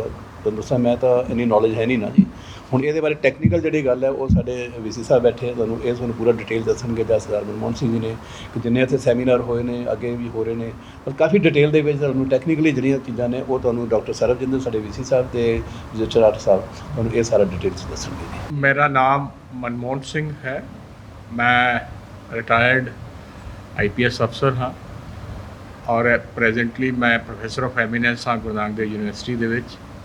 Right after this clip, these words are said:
Speaker 2: ਔਰ ਸਨੀ ਓਬਰਾਏ ਵਿਵੇਕ ਸਦਨ advanced institute of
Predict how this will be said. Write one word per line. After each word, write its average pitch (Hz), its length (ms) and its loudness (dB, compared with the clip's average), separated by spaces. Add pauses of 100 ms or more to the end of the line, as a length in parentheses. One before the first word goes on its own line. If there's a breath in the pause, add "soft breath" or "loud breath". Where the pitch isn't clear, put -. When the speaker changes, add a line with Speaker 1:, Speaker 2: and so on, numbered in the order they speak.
(540 loud breath)
Speaker 2:
ਔਰ 127 480 6 (2250)
ਸਨੀ 143 440 0 (160)
ਓਬਰਾਏ 123 520 2 (120)
ਵਿਵੇਕ 120 300 -2
ਸਦਨ 120 440 0 (560)
advanced 117 440 -2
institute 120 580 0
of 113 60 -4